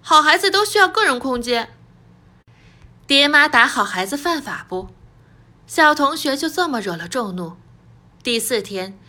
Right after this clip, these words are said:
晨光熹微的时候，他终于沉沉睡去。一直困扰他的问题，在突然袭来的困意面前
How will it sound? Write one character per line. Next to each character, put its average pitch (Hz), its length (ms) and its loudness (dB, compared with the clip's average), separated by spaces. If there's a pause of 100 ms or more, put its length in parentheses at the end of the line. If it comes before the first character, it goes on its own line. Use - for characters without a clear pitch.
(220)
晨 233 240 0
光 240 200 4
熹 247 200 -6
微 247 160 -2
的 226 120 -8
时 165 180 -8
候， 165 320 -8 (320)
他 208 180 2
终 208 220 -2
于 208 80 -8
沉 190 220 -10
沉 185 120 -10
睡 185 300 -8
去。 143 260 -16 (840)
一 370 160 2
直 302 120 -2
困 339 240 -6
扰 277 160 -4
他 247 200 -10
的 247 100 -4
问 226 220 -4
题， 175 360 -10 (200)
在 226 180 2
突 233 220 -6
然 208 180 -4
袭 202 240 -6
来 196 140 -6
的 190 100 -10
困 226 240 -8
意 196 100 -8
面 214 240 -10
前 170 380 -12